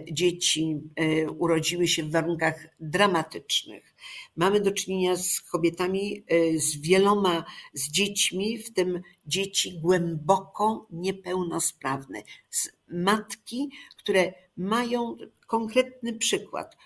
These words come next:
Troje dzieci, w tym dwoje dzieci z porażeniem mózgowym. Em, jakiej trzeba desperacji, żeby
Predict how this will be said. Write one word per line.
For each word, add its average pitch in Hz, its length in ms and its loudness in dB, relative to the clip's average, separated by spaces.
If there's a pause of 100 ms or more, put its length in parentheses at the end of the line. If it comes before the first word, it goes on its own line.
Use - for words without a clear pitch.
(160)
Troje 214 420 2
dzieci, 214 360 -2
w - 140 -10
tym 175 320 2
dwoje 196 400 0
dzieci 208 340 -4
z 202 100 0
porażeniem 185 540 0
mózgowym. 170 640 2 (760)
Em, 180 420 4 (760)
jakiej 180 520 0
trzeba 165 500 0 (100)
desperacji, 175 1120 -4 (300)
żeby 190 520 4